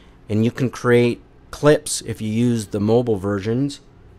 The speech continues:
Quickly, to upload a video using a desktop computer, you click on a submit link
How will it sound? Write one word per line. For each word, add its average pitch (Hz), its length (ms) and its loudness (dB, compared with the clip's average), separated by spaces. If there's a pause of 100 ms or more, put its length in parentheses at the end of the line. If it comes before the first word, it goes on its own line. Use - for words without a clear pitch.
(3750)
Quickly, 113 460 0 (260)
to 160 100 0
upload 196 520 4
a 131 100 -2
video 165 300 2
using 143 340 4
a 139 40 0
desktop 135 540 -2
computer, 143 320 -2
you 117 160 -2
click 156 300 0
on 135 160 0
a 131 80 0
submit 143 380 2
link 139 360 0